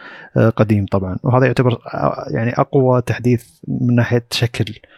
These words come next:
وتصميم للأندرويد من، من زمان يعني. وماتيريال ديزاين السابق اللي هو ما كان اسمه ماتيريال يو، كان اسمه ماتيريال ديزاين، أول ما طلع ما كان في ذاك الاهتمام فيه، والمطورين بعضهم يستخدمونه بعضهم لا، لكن واضح الحين جوجل عندها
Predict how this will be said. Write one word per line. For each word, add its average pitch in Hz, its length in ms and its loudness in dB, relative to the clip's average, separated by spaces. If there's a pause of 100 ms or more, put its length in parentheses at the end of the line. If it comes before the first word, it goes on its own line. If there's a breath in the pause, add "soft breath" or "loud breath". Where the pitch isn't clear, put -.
(340 loud breath)
وتصميم 131 640 4
للأندرويد 110 760 2
من، 110 440 0 (920)
من 123 220 0
زمان 117 440 4
يعني. 98 340 -6
وماتيريال 123 680 0
ديزاين 123 300 4
السابق 117 540 2
اللي 117 140 0
هو 110 160 2
ما 117 140 4
كان 117 180 0
اسمه 113 180 -2
ماتيريال 110 300 0
يو، 113 100 0
كان 113 140 -2
اسمه 110 160 -2
ماتيريال 110 300 -2
ديزاين، 120 300 -2 (640 loud breath)
أول 139 240 4
ما 123 200 4
طلع 120 300 0
ما 113 100 0
كان 113 180 0
في 117 140 2
ذاك 107 200 2
الاهتمام 110 340 0
فيه، 117 440 0
والمطورين 120 840 0
بعضهم 110 280 0
يستخدمونه 113 400 0
بعضهم 107 360 2
لا، 110 160 0
لكن 117 360 -2
واضح 120 260 0
الحين 113 280 -2
جوجل 113 340 -2
عندها 110 400 2